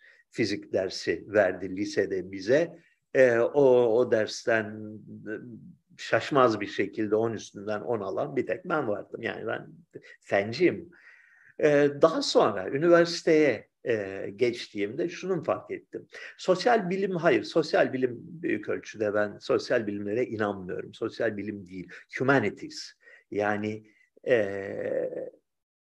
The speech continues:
filolojiden ve felsefeden türeyen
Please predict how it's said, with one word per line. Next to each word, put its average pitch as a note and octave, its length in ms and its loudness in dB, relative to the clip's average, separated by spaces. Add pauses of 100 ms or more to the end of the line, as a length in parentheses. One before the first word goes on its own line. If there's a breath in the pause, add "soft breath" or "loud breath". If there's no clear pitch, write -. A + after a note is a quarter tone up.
(260)
filolojiden C3+ 1120 6
ve C#3 120 6
felsefeden A#2+ 840 2
türeyen G2+ 680 0